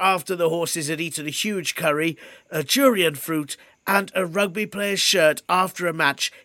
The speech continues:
into a blender, whizzed it up, and then added four gallons of the smells you get near the cowbit at a farm, all together,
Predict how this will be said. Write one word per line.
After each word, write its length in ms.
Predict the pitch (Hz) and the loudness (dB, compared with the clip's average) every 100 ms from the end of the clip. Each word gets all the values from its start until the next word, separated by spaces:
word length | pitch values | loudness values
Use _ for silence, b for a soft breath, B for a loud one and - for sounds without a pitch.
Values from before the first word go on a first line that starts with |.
| B | B
into 400 | 180 185 185 170 | -2 -2 -2 0
a 60 | 139 | -2
blender, 500 | 127 123 120 120 113 _ _ b b | 0 -4 -4 -6 -6 _ _ b b
whizzed 320 | 175 240 - | 0 2 2
it 140 | 147 123 | -4 -4
up, 240 | 113 - b b | -6 -10 b b
and 140 | 151 | -4
then 160 | 160 165 - | -2 -2 2
added 340 | 170 160 151 | 2 2 -6
four 440 | - 202 214 208 | -10 0 0 0
gallons 500 | 190 214 180 156 147 | 0 2 2 0 -4
of 160 | - 135 | -8 -8
the 100 | 156 | -4
smells 460 | - 156 151 160 143 | -2 0 0 0 -4
you 80 | |
get 300 | 165 160 143 | -6 -6 -6
near 180 | 143 139 | -6 -6
the 100 | 135 | -6
cowbit 540 | 143 165 143 123 120 - B _ | -8 -4 -4 -4 -6 -8 B _
at 200 | 131 123 | -6 -6
a 60 | 127 | -10
farm, 480 | - 120 107 101 _ b b b | -4 -4 -4 -8 _ b b b
all 180 | 185 185 | 0 0
together, 520 | - 147 139 113 107 | -2 -4 -6 -6 -8